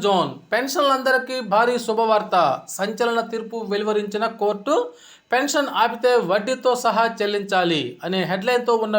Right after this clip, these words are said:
వీడియోని అయితే మనం చూస్తున్నాం. చూసే ముందుగా ఫ్రెండ్స్ ఎవరైనా ఫస్ట్ టైమ్ మన ఛానల్ని విజిట్ చేసినట్లయితే తప్పకుండా సబ్స్క్రైబ్ చేసుకొని పక్కనే ఉన్న బెల్ ఐకాన్ టచ్ చేయండి. అదేవిధంగా వీడియో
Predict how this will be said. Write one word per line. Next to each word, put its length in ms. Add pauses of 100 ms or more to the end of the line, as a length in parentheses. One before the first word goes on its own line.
వీడియోని 260
అయితే 160 (100)
మనం 200 (100)
చూస్తున్నాం. 480 (600)
చూసే 340
ముందుగా 320 (100)
ఫ్రెండ్స్ 280
ఎవరైనా 420
ఫస్ట్ 260
టైమ్ 180
మన 200
ఛానల్ని 380
విజిట్ 280
చేసినట్లయితే 640 (140)
తప్పకుండా 480 (100)
సబ్స్క్రైబ్ 480
చేసుకొని 400 (460)
పక్కనే 320
ఉన్న 120 (120)
బెల్ 200
ఐకాన్ 280
టచ్ 200
చేయండి. 280 (200)
అదేవిధంగా 560
వీడియో 200